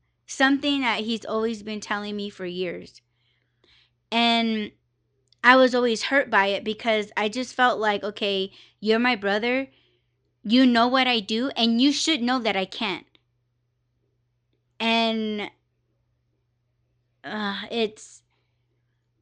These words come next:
I just, I feel like I never get, like, I get more scolding than I do,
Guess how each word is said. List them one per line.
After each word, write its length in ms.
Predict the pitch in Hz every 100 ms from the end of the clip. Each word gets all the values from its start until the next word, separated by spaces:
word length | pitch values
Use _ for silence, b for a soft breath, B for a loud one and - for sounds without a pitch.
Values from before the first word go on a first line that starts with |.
| _
I 140 | 247 262
just, 300 | 269 269 -
I 140 | 247
feel 360 | 233 - 262 262
like 240 | 262 254
I 140 | 202 220
never 460 | 220 220 226 233
get, 340 | 226 226 226 _
like, 260 | - 233 -
I 100 | 233
get 280 | 208 269 240
more 500 | 226 240 254 240 214
scolding 960 | - - - 226 233 202 190 180 175 -
than 380 | 196 208 202 196
I 260 | - 202
do, 720 | 190 180 208 208 202 196 190